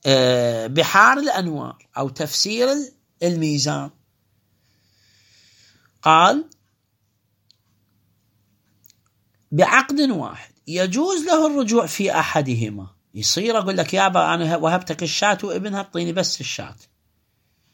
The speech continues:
وهبتك موسوعة مال كتب، اعطيني الكتاب الفلاني". يجوز له الرجوع في،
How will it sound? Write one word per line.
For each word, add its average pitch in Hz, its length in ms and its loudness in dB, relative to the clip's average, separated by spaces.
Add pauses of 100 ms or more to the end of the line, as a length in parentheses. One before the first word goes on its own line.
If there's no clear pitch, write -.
(260)
وهبتك 170 520 0
موسوعة 202 500 0
مال 202 200 0
كتب، 202 300 -4
اعطيني 196 340 -6
الكتاب 190 500 2
الفلاني". 131 640 -6 (1040)
يجوز 131 500 2
له 247 180 4
الرجوع 214 380 0
في، 190 360 -4